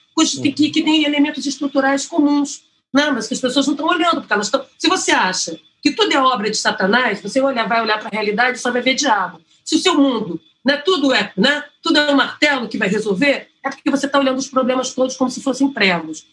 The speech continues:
Speaker 1: E é um pouco isso o debate da segurança pública no Brasil. Ele avançou em termos de produção científica, em termos de formação policial, tudo mais. Por outro, ele é atravessado por ondas de agravamento do temor por projetos de poder de insegurança pública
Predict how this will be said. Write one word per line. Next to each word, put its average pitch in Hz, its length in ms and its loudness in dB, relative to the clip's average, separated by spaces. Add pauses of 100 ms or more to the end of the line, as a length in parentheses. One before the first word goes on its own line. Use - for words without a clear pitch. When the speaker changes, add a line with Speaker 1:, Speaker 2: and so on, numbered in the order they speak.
(160)
Speaker 1:
E 285 40 2
é 311 60 2
um 330 80 -4
pouco 302 300 -2
isso 277 300 0
o 247 40 -4
debate 240 380 0
da 247 80 0
segurança 254 420 0
pública 254 280 -4
no 247 100 -2
Brasil. 254 280 0
Ele 233 100 2
avançou 269 600 0 (520)
em 233 80 -2
termos 240 220 0
de 262 80 -2
produção 254 500 0
científica, 226 640 0
em 214 40 2
termos 247 220 -2
de - 60 -12
formação 277 500 0
policial, 214 640 -2 (320)
tudo 311 180 4
mais. 214 300 2 (160)
Por 311 120 2
outro, 302 260 2
ele 285 80 4
é 285 40 2
atravessado 277 640 0
por 277 160 0
ondas 269 360 0
de 233 60 0
agravamento 226 600 0
do 220 100 -4
temor 254 440 2 (200)
por 269 160 -6
projetos 285 680 0
de 277 80 2
poder 208 440 0
de 269 140 -2
insegurança 226 640 -2
pública 233 600 -4